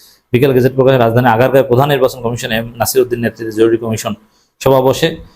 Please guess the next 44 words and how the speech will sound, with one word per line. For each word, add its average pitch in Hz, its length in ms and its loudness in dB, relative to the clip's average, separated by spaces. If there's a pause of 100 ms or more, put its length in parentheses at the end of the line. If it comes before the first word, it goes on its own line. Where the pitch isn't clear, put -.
(120)
সাড়ে 165 220 2
তিন 160 200 2
ঘন্টার 156 220 2
বেশি 139 240 2
বৈঠকের 131 360 2
পর 127 180 0
রাত 120 140 0
সোয়া 123 200 0
নয়টার 123 180 0
দিকে 123 180 0
ইসি 120 160 -2
সচিব 117 200 -2
আক্তার 139 300 0
আহমেদ 127 240 -2
বলেন, 117 200 0
"আপনারা 110 260 -2
জানেন 123 220 2
যে - 80 -10
স্বরাষ্ট্র 113 360 -4
ম-, 131 120 -10
মানে 226 300 0 (220)
এটা 143 120 4
নি-, 147 240 2
আহ, 120 240 2
নিবন্ধন 135 500 2
স্থগিতের, 139 460 0 (540)
আহ, 104 100 0
কথা 120 240 0
বলেছে।" 101 360 2 (1160)
এই 131 60 2
বক্তব্যের 151 380 2
আধা 147 160 2
ঘন্টার 160 220 2
মধ্যে 147 220 2
ইসি 135 160 2
সচিবালয় 139 380 2
প্রজ্ঞাপন 131 380 -2
জারি 127 180 0
করে, 151 120 2
কিন্তু 139 140 -6
তাতে 135 200 -2
কোনো 135 160 -2
আইনি 127 320 0
বিধিমালায়, 131 440 -4